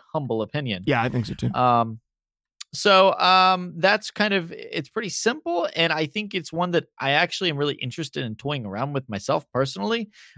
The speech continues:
Speaker 1: uh, because we've got Nautilus there. And, and what's cool is that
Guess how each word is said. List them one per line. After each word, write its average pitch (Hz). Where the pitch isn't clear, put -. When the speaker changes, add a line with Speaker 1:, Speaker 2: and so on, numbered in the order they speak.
Speaker 1:
uh, 131
because 139
we've 147
got 147
Nautilus 156
there. 107
And, 160
and 170
what's 185
cool 254
is 170
that 175